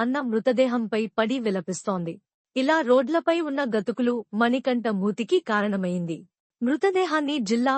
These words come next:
ప్రభుత్వ ఆసుపత్రికి శవపరీక్ష నిమిత్తం పంపారు. ఎస్ఐ సత్యనారాయణ కేసు నమోదు చేసి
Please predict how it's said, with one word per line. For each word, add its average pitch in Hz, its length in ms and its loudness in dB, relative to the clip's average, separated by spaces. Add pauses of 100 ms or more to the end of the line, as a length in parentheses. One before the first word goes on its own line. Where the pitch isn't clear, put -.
ప్రభుత్వ 247 400 0 (120)
ఆసుపత్రికి 226 720 -2 (140)
శవపరీక్ష 294 680 -2 (160)
నిమిత్తం 240 400 0
పంపారు. 180 480 -4 (420)
ఎస్ఐ 294 360 0
సత్యనారాయణ 294 800 0
కేసు 277 380 -2
నమోదు 233 400 2
చేసి 226 360 0